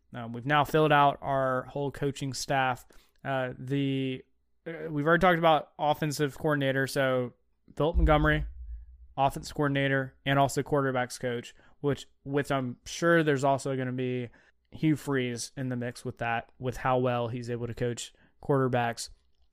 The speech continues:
So that, that gets me excited, you know, having both of those guys helping quarterbacks. We also got, uh, wide receiver coach Marcus Harris. You, you might remember his name. Twenty thirteen to twenty sixteen, Auburn alum.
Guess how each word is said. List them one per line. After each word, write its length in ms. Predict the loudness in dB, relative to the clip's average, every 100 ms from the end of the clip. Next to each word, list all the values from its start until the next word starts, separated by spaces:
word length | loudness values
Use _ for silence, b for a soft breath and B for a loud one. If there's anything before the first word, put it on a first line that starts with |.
| -10
So 200 | 2 6
that, 280 | 6 4 2 2
that 160 | 4
gets 200 | 4 2
me 80 | -2
excited, 500 | -2 -2 -2 -4 -8 -12 -4
you 80 | -2
know, 120 | 0
having 260 | 0 0 0
both 220 | -2 -2
of 60 | -4
those 160 | -2
guys 380 | -2 -2 -4 -6 -8
helping 240 | -8 -8
quarterbacks. 520 | -6 -4 0 0 -2 B B B _ 4
We 60 | 6
also 240 | 8 8
got, 500 | 8 8 8 4 -4 0
uh, 440 | 4 8 8 6 4
wide 220 | 4 6
receiver 300 | 4 2 2
coach 340 | 4 4 4 -2
Marcus 280 | -8 -6 -4
Harris. 500 | -2 -2 -4 -12 -20 _ -14
You, 120 | -12
you 280 | -12 -10 -8
might 360 | -4 -2 -4 -8 _ _ _
remember 380 | -6 -2 2 4
his 80 | 4
name. 280 | 2 0 -4 -8 _ _ _
Twenty 300 | 0 2 4
thirteen 480 | 4 2 2 0 0
to 60 | -2
twenty 240 | 0 0
sixteen, 640 | 0 -2 -2 0 0 0 -2 b b b 2
Auburn 320 | 4 6 4
alum. 540 | 2 2 2 2 -4